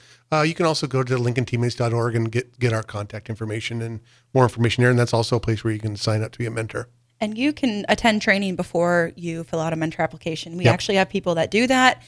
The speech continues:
Speaker 2: They wanna see what it's all about. Um, I think most people after the training are like,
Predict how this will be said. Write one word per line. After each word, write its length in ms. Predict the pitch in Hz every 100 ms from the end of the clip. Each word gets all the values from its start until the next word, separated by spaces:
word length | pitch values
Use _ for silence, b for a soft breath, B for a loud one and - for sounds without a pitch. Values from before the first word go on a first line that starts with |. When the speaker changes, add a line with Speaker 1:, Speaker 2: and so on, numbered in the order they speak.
| b -
Speaker 2:
They 100 | 190
wanna 200 | 185 185
see 200 | 190 180
what 100 | 175
it's 140 | -
all 160 | 170 170
about. 500 | 208 220 214 - - b b b
Um, 460 | 185 180 170 175 170 _
I 80 | 196
think 320 | - 226 -
most 240 | 190 190 -
people 300 | 196 190 165
after 260 | 165 185
the 80 | 175
training 400 | - 180 170 185
are 100 | 165
like, 200 | 151 185